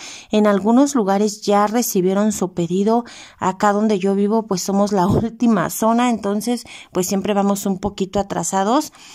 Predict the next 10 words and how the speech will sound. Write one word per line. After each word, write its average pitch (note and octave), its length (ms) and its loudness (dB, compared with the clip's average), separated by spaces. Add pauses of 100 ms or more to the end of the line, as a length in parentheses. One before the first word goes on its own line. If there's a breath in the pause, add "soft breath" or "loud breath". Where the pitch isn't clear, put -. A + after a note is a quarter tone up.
(320 loud breath)
Pero C4 260 0
pues, A#3+ 420 -2
eh, F#3+ 340 0
nunca A3 260 2
es A3 160 -6
tarde, F#3+ 340 -2
como F#3 280 -2
dice F#3 240 -2
el G3 100 0
dicho. D#4 480 0